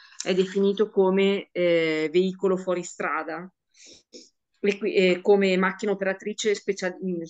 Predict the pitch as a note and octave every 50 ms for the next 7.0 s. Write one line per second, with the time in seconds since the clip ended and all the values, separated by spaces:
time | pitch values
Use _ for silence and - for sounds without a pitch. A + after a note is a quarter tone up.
0 | - - - F3 E3+ E3 - F#3 F#3 - F3+ F3+ F3+ F3+ E3 - - F3+ D3+ D3
1 | D3+ - - D3 D3 D#3 - - F3+ F3 E3+ E3+ - D#3+ - E3 D#3 C3+ C#3+ D3+
2 | - D#3 D3+ D#3 _ - - - - - - - - G#3+ A3 A#3 B3 A3 A3+ G3+
3 | F#3+ F#3+ F#3 F#3 A3 G#3+ G#3 G#3 - - F#3+ F#3+ - A3 F#3 E3 D#3+ D#3+ E3 E3+
4 | F#3 G#3 A#3 C4+ D4+ C#4 G3 F3 F3 E3+ E3 D#3+ D#3 D#3 - - G3+ G#3 G3 -
5 | D#3+ D3+ D#3 E3 - - F#3+ F#3+ F#3+ E3+ E3+ E3+ E3+ E3 E3 E3+ E3+ - - G3
6 | F#3 F3 E3 D#3+ D3 D#3+ E3 F3 G3 G#3+ G#3 G#3 A3 G#3+ G3 F3 E3+ F3 G3+ B3